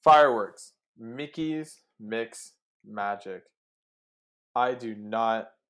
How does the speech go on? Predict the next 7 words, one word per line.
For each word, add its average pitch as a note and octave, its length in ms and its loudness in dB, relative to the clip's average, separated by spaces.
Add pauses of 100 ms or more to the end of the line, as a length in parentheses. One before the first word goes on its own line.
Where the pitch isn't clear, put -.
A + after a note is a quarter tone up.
(120)
understand A2 880 -10
how G2+ 440 -8
that G2+ 300 -6
firework G2+ 580 -8 (380)
show G#2 420 -8 (120)
has G2 260 -10
such - 600 -12